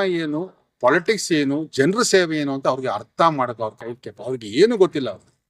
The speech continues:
ಸಂಜೆ ಹೊಣೆಯಲ್ಲಿ ಬರ್ತಿದ್ದು ಎರಡು ತಿಂಗಳ ಹಿಂದೆ ನಾನು ಬರ್ದಿರೋದು, ಅವ್ರಿಗೆ ಏನು ಗೊತ್ತಿಲ್ಲ. ಇದು ಸುಮ್ನೆ ಬಂದ್ಬಿಟ್ಟು ಅವ್ರನ್ನ ಪಾಲಿಟಿಕ್ಸ್‌ಗೆ ತ-, ಕರ್ಕೊಂಡ್ ಬರೋದು,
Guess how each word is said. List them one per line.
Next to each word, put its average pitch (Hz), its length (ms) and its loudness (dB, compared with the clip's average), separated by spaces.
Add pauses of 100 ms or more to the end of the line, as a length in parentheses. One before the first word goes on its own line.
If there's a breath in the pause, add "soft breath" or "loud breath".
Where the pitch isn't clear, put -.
(380 soft breath)
ಸಂಜೆ 151 260 4
ಹೊಣೆಯಲ್ಲಿ 185 280 2
ಬರ್ತಿದ್ದು 170 280 -2
ಎರಡು 151 160 2
ತಿಂಗಳ 165 240 -2
ಹಿಂದೆ 160 200 -2
ನಾನು 190 160 0
ಬರ್ದಿರೋದು, 139 560 -2 (300 soft breath)
ಅವ್ರಿಗೆ 170 280 6
ಏನು 208 340 8
ಗೊತ್ತಿಲ್ಲ. 175 500 2 (320)
ಇದು 202 240 -2
ಸುಮ್ನೆ 214 420 2
ಬಂದ್ಬಿಟ್ಟು 190 320 2
ಅವ್ರನ್ನ 170 220 0
ಪಾಲಿಟಿಕ್ಸ್‌ಗೆ 160 640 -2
ತ-, 147 80 -6
ಕರ್ಕೊಂಡ್ 151 460 -2
ಬರೋದು, 147 420 0